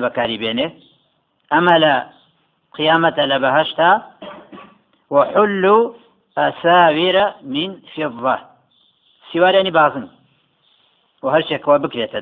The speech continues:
دەست، ئەوە بەهەشتەکان ئەڕازێنرێنەوە. بەچی؟ أساور من فضة. وفي سورة فاطر: "يحلون فيها من أساور من ذهب."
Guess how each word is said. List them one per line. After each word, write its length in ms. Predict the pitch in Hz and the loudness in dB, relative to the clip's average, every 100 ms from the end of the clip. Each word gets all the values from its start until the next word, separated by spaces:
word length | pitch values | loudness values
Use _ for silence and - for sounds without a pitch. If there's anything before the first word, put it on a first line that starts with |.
| 135 | 0
دەست، 240 | 175 - _ _ _ _ _ _ _ _ _ _ | -2 -4 _ _ _ _ _ _ _ _ _ _
ئەوە 160 | 147 143 | -2 0
بەهەشتەکان 640 | 143 147 - 135 151 170 196 254 - _ _ _ _ _ 147 | 2 0 -2 -6 0 0 0 -4 -18 _ _ _ _ _ -4
ئەڕازێنرێنەوە. 1000 | 147 151 135 147 147 180 208 151 113 95 - _ _ _ _ _ _ _ _ _ _ _ _ _ 120 | 0 2 2 -2 0 2 2 2 -2 -4 -12 _ _ _ _ _ _ _ _ _ _ _ _ _ -6
بەچی؟ 340 | 127 - 165 151 - - 127 | -6 -2 -2 -2 -4 -4 -4
أساور 480 | - 165 156 135 131 | 4 4 4 2 -2
من 100 | 170 | -2
فضة. 440 | 151 185 139 101 95 _ _ _ _ _ - - - - | -2 -2 -2 -6 -12 _ _ _ _ _ -20 -20 -10 -8
وفي 220 | 147 180 - | -4 -6 0
سورة 280 | 226 208 196 190 | 0 0 -2 4
فاطر: 520 | 202 170 - 160 170 - - _ _ _ _ _ _ _ _ | 6 6 4 -2 -2 -4 -18 _ _ _ _ _ _ _ _
"يحلون 760 | 156 - 175 175 196 226 208 180 | -6 -2 0 0 2 2 2 -2
فيها 640 | - 220 190 139 113 92 - _ | -4 -4 -2 -2 -4 -4 -14 _
من 300 | 143 170 170 | -4 -4 -2
أساور 800 | 165 160 202 208 196 165 151 147 | -2 -2 2 4 4 2 0 -2
من 260 | 156 185 | -2 -6
ذهب." 400 | 165 175 147 104 | -2 0 0 -4